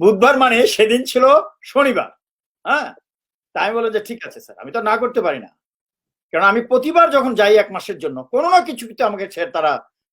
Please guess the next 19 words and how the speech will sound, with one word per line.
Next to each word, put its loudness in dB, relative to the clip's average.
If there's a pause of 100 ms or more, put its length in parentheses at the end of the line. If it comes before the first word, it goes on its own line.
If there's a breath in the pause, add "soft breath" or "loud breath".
ঠেক 0
দিয়ে 0
রেখে -2
দেওয়ার 0
চেষ্টা -10
করেছে। -16 (260)
আজিজও -2
বলতো, -4
"দোস্ত, -8
ব্যবসা -8
এখানে -10
শুরু -8
হচ্ছে, -8
not -6
this, -10
this।" -14 (840)
আমি 2
কি -2
করলাম, 4